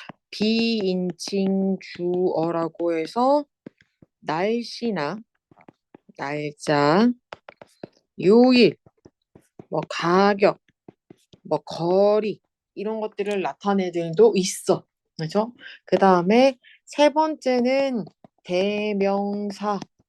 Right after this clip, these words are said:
쓰여가지고 그것으로 나타내는 애들도 있어요.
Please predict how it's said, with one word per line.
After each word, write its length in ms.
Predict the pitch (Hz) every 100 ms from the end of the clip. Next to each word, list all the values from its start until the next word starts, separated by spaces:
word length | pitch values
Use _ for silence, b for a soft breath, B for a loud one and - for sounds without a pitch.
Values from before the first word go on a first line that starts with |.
| - _ _ - 175 185
쓰여가지고 760 | - 240 233 214 185 185 196 196
그것으로 1800 | - 202 220 220 220 220 240 277 - _ _ _ _ _ - 196 220 220
나타내는 880 | 143 139 - 208 202 170 170 240 254
애들도 520 | 160 151 156 147 175 165
있어요. 420 | 160 - 170 143